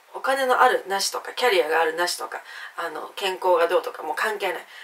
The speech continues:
一緒にみんな年を取っていくんです。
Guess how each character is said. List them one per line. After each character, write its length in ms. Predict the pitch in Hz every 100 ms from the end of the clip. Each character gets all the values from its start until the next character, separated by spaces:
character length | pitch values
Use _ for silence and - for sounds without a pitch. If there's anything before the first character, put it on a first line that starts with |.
| - -
一 180 | 294 302
緒 440 | - - - 392
に 140 | 370 285
み 200 | 294 294
ん 180 | 285
な 200 | 285 - - - - _ _ -
年 360 | 254 262 -
を 80 | 185
取 200 | - 202
っ 40 |
て 80 | -
い 80 | 151
く 100 | 165
ん 80 | 147
で 80 | -
す。 220 | -